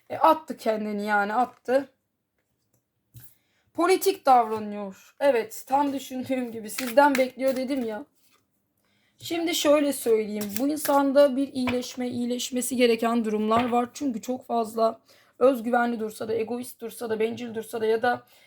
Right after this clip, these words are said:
e, dediğim dedik dursa da, bu kral gibi dursa da, kral kartları geldi. Şey, e, yukarıda kral kartı vardı, o yüzden diyorum. E, ama aslında o kadar değil. Bu insanla aranızdaki durumun biraz iyileşmesi lazım. Zaman ihtiyacı var.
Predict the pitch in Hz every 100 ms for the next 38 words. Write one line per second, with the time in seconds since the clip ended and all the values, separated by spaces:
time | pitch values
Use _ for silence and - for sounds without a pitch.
0 | _ - 220 214 240 269 254 247 254 233
1 | 220 254 220 - _ - 240 302 - -
2 | 269 277 262 214 202 190 196 - 180 196
3 | - 240 269 - 233 - 226 233 220 214
4 | - 196 - 226 - - 233 220 196 -
5 | 262 247 233 240 247 233 226 226 214 202
6 | 226 220 202 190 190 233 - _ - -
7 | - _ - - 226 226 - 311 302 285
8 | 294 285 269 285 - 254 277 262 233 208
9 | 190 269 294 - 233 226 262 240 240 240
10 | 247 254 226 220 247 262 220 254 277 -
11 | 226 226 220 226 214 262 262 254 254 262
12 | 202 208 247 254 247 214 - 220 202 202
13 | 214 226 -